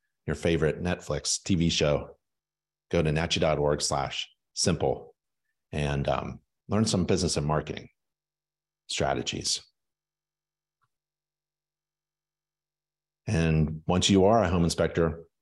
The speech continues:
you gotta get online. So get your business online with a new custom website at an affordable price from INTERNACHI's official vendor for website designs, inspector website builder dot com.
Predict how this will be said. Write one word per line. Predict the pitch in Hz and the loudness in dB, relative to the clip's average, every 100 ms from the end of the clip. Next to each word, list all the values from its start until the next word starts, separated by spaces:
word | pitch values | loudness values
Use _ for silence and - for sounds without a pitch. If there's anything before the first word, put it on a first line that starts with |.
| _ _ | _ _
you | 80 | -2
gotta | 92 98 | 0 2
get | 92 90 | 2 2
online. | 87 78 71 62 - _ _ _ | 2 0 -2 -6 -16 _ _ _
So | - 78 | -8 -2
get | 104 - | -2 0
your | 90 | 0
business | 73 90 92 82 | 2 2 2 2
online | 82 82 80 87 117 - _ _ _ _ _ - | 2 2 2 0 -2 -6 _ _ _ _ _ -4
with | 78 | -2
a | 76 | 0
new | 78 92 98 98 98 | 2 4 4 2 -2
custom | - 90 - 85 87 87 87 | -4 -4 -2 -2 -2 -4 -4
website | 85 80 - 80 78 - _ _ _ _ - | -2 0 0 0 0 -6 _ _ _ _ -4
at | 82 | -2
an | 73 | -2
affordable | 76 90 85 82 82 | 0 2 4 2 2
price | 78 71 69 - - _ _ _ _ _ _ - | 0 0 0 -4 -8 _ _ _ _ _ _ -6
from | 78 73 90 | -4 -2 0
INTERNACHI's | 92 87 82 - 76 | 0 2 0 -2 -4
official | 76 - 98 101 | -4 0 0 0
vendor | 80 80 76 76 73 - _ _ _ _ - | 0 0 0 -2 -4 -14 _ _ _ _ -4
for | 76 | 0
website | 76 82 - 71 | 2 2 0 -2
designs, | 69 - - - - - - _ _ _ _ _ _ - | -2 -4 -6 -10 -12 -14 -18 _ _ _ _ _ _ -10
inspector | 76 - 82 - 92 | -8 -2 -2 2 2
website | 80 78 73 76 71 - | 4 2 2 0 -2 -2
builder | - 67 - - - _ _ | -2 -2 -4 -10 -18 _ _
dot | - 73 - | -2 -2 -2
com. | - - - | -6 -6 -10